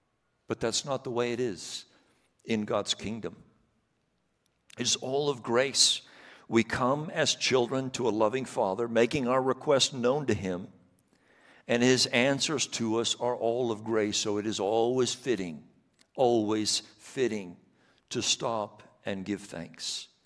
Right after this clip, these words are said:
to stop and worship. At this time, in this context, in Israel's history,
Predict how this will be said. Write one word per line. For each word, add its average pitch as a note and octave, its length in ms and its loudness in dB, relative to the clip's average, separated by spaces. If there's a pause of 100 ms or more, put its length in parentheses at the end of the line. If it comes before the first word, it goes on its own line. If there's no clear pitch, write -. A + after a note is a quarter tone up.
(340)
to - 120 -6
stop A#2+ 580 0 (140)
and A2+ 220 -6
worship. - 520 -4 (2500)
At B2+ 180 -18
this C#3+ 200 6
time, G2 480 -4
in F#2 120 -4
this C3 160 4
context, G2+ 720 -2
in A2 220 -4
Israel's A#2 400 0
history, F#2 580 -2